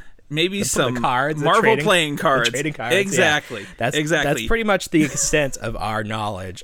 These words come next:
Speaker 2: on
Speaker 1: If I, if I need, if
Speaker 2: Yeah.
Speaker 1: I need backstory, I'll go to whatever
Speaker 2: Wikipedia,
Speaker 1: Pedia
Speaker 2: right,
Speaker 1: it is.
Speaker 2: yeah.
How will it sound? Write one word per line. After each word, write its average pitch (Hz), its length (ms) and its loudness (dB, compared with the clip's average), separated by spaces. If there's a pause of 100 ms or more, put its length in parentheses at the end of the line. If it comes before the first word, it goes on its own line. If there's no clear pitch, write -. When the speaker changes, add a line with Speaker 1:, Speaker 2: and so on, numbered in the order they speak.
Speaker 2:
on 92 480 -10 (100)
Speaker 1:
If 151 160 -2
I, 160 80 0
if 165 220 0
I 185 140 2
need, 220 200 -2
if 175 140 0
Speaker 2:
Yeah. 185 60 0
Speaker 1:
I 190 40 -2
need 208 300 -4
backstory, 196 840 0
I'll 151 140 -2
go 170 220 4
to 147 200 2
whatever 151 560 2
Speaker 2:
Wikipedia, 147 300 -2
Speaker 1:
Pedia 160 380 4
Speaker 2:
right, 120 100 0
Speaker 1:
it 147 80 2
is. 180 220 0
Speaker 2:
yeah. 180 180 -6